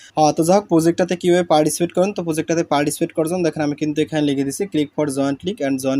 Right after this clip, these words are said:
video। আপনারা কী করুন, সরাসরি এখানটা ক্লিক করুন, ক্লিক, তো এখানে ক্লিক করার সাথে সাথে আপনাদেরকে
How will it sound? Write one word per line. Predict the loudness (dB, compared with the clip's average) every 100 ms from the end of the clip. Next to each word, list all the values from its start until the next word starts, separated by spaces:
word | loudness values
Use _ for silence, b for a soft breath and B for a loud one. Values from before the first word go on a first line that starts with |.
| -2
video। | -2 -2
আপনারা | -4 -10
কী | -8
করুন, | -8 -6
সরাসরি | -8 -6 -6
এখানটা | -6 -8
ক্লিক | -10 -8
করুন, | -8
ক্লিক, | -6 -8
তো | -8
এখানে | -8 -8
ক্লিক | -10 -8
করার | -8 -10
সাথে | -12 -8
সাথে | -4 -4
আপনাদেরকে | -6 -8